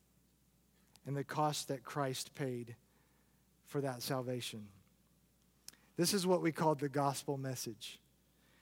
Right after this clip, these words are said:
And it's the most practical help you'll ever get in your marriage relationship. The gospel is not some historical truth.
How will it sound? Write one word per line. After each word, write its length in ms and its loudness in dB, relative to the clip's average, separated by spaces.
And 120 0
it's 160 2
the 100 2
most 720 4
practical 680 4
help 540 2
you'll 240 2
ever 260 6
get 300 2
in 180 -6
your 140 -2
marriage 320 0
relationship. 680 -4
The 100 2
gospel 420 8
is 80 2
not 220 8
some 220 6
historical 680 4
truth. 460 4